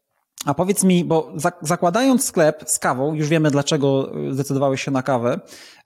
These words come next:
e, ale miałeś, e, na pewno, jakby, y, musiałeś mieć jakiś pomysł, jak to zorganizować. Chodzi mi tutaj konkretnie o jedną rzecz. Masz, miałeś dwie opcje tak naprawdę. Założyć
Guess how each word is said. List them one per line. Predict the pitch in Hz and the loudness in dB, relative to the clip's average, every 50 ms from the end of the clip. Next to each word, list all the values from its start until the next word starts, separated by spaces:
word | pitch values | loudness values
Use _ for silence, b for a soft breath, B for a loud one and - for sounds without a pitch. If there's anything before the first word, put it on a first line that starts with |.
| - - | -6 -2
e, | 127 123 127 - - | 0 0 0 0 0
ale | 143 156 165 | 0 2 2
miałeś, | 208 233 247 233 226 - - - | 2 4 4 2 2 0 -2 -2
e, | 170 185 185 175 | 0 0 0 2
na | 175 185 | 0 0
pewno, | 185 190 185 190 190 190 180 175 165 - 180 | 0 0 0 2 0 0 -2 -4 -8 -8 -6
jakby, | 175 170 170 170 160 165 160 175 175 170 170 170 160 156 160 156 156 | -2 0 0 0 0 2 2 4 4 4 4 2 0 0 -4 -4 -4
y, | 165 | -4
musiałeś | 170 156 220 214 196 | -2 0 0 2 2
mieć | 190 185 185 | 0 0 -2
jakiś | 185 - 185 - | -4 -4 -8 -4
pomysł, | - 196 190 185 165 175 170 - 170 | 0 0 2 2 2 0 -2 -2 0
jak | 165 165 170 170 - | -2 -2 -2 -4 -6
to | - 175 165 165 | -2 -2 0 0
zorganizować. | 151 160 165 151 156 160 160 156 143 147 156 139 113 113 110 - - - - - 135 - | 0 0 -2 -2 -2 -2 -2 0 0 2 2 2 2 0 -2 -4 -8 -8 -4 -4 -2 -2
Chodzi | - 170 165 190 | -2 0 0 0
mi | 196 | 2
tutaj | - 190 175 | 2 0 2
konkretnie | - 180 160 170 180 175 - 170 | 2 0 0 0 0 0 2 0
o | |
jedną | 165 160 151 160 156 143 | 2 2 2 2 2 2
rzecz. | 143 135 120 110 131 | 2 2 2 0 0
Masz, | 139 151 - - 170 | -2 -2 -2 -4 -4
miałeś | 170 170 175 175 156 | -2 -2 -2 -2 -2
dwie | 147 160 214 - | -2 -2 -2 0
opcje | - 180 156 - - 135 | 2 0 0 -2 -6 -8
tak | - 120 117 | -6 -4 -4
naprawdę. | 123 120 - 120 110 110 117 - - - B B B B B B B | -4 -4 -4 -4 -4 -4 -8 -10 -12 -16 B B B B B B B
Założyć | 135 139 165 196 208 190 190 - - - _ | -2 0 0 2 0 0 -2 -4 -6 -8 _